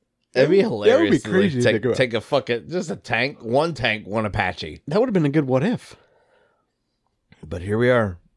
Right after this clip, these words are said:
Speaker 1: We're in the chat section.
Speaker 2: Yep.
Speaker 1: Episode fifty-five and a half happening. We did
Speaker 2: That was
Speaker 1: not
Speaker 2: our what if for the chat.
Speaker 1: And we did not, uh,
Speaker 2: <coughs>
Speaker 1: change
Speaker 2: Change
Speaker 1: our,
Speaker 2: the title. Yeah.
Speaker 1: change our title, right? So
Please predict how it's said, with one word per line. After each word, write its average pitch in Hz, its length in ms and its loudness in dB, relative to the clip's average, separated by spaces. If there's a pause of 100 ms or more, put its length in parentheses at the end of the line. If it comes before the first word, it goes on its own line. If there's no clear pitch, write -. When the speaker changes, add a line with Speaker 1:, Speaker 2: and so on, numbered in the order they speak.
(140)
Speaker 1:
We're 92 180 -2
in 104 100 -4
the 85 60 -10
chat 117 360 -2
section. 110 400 -4 (280)
Speaker 2:
Yep. 101 100 -2
Speaker 1:
Episode 98 240 0
fifty-five 98 500 -2
and 90 80 -6
a 87 40 -8
half 101 240 -4
happening. 90 480 -4
We 90 120 -4
did 82 140 -6
Speaker 2:
That 82 80 0
was - 120 0
Speaker 1:
not 139 60 2
Speaker 2:
our 113 60 2
what 113 180 2
if 113 80 0
for - 120 -4
the 107 80 0
chat. 101 380 -4 (260)
Speaker 1:
And 98 160 -10
we 95 100 -8
did 85 180 -12
not, 92 580 -10 (280)
uh, 76 760 -4
Speaker 2:
<coughs> - 0 -
Speaker 1:
change - 340 -6
Speaker 2:
Change 104 160 -8
Speaker 1:
our, 82 80 -8
Speaker 2:
the 82 160 -14
title. 90 460 -12
Yeah. 98 100 -12
Speaker 1:
change 104 220 -8
our 104 60 -10
title, 143 460 -8 (120)
right? 90 300 -12
So 92 680 -10